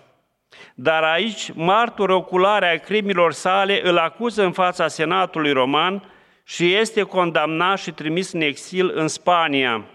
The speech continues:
Familia regală se destramă, Irodiada este trimisă și ea în exil, trăind în mizerie și lipsuri,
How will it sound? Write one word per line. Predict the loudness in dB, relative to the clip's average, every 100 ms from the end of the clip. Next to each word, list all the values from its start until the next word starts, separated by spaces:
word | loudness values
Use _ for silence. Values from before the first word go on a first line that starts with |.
| _ _ _ _ _ _ _ _ _ _ _ _ _ _
Familia | 0 2 2 2 2
regală | 0 0 0 2 2
se | 2 0
destramă, | -2 -2 0 0 2 2 2
Irodiada | 2 0 0 0 0 0
este | -2 -2 -6
trimisă | -6 -4 -4 -4
și | -6 -2
ea | 0 0
în | 0
exil, | -2 -4 -2 0 0
trăind | 0 0 -2
în | -2
mizerie | -2 -2 -2 0 -2
și | -4
lipsuri, | -4 -4 -4 0 0 0